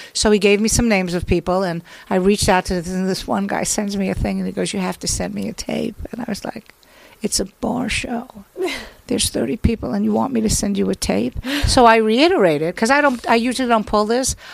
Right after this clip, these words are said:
Speaker 1: I said, "The reason I'm coming out is to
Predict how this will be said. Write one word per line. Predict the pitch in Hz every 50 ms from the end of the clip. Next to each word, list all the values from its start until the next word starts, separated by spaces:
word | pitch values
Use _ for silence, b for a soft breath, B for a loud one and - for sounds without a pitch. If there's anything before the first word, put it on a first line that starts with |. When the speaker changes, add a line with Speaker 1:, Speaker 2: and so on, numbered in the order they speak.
| B B B
Speaker 1:
I | 220
said, | - 233 214 196 190
"The | 220 208
reason | 208 214 240 269 294 294 - 339 330 320
I'm | 311 285 262 254
coming | 240 - - 240 233 233 233 233 220 208
out | - 208 208 202 190 170 156 156 - - - - B B B B B B B B B
is | 247 220 214 -
to | - 254